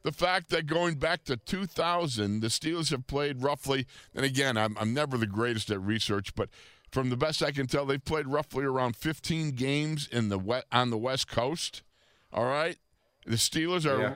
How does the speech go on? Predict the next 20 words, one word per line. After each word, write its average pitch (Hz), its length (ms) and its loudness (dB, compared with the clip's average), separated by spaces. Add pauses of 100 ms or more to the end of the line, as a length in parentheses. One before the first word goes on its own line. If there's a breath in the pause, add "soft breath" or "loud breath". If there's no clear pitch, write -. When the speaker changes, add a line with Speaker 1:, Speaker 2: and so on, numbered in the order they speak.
Speaker 1:
I, 123 80 0 (140)
I 131 60 4
think 165 200 -2
they're 127 140 0
four 156 360 -2
and 151 80 0
eleven 139 600 2 (200 soft breath)
against 123 280 0
the - 80 -2
Chargers, 147 580 0
the 113 80 -2
forty-niners, 135 840 0
the 107 80 -2
Raiders 131 380 0
before 107 380 -2
Vegas, 120 600 -2 (320 loud breath)
and 110 160 0
the 113 60 2
Seahawks. 127 840 0 (380 loud breath)
Um, 139 460 2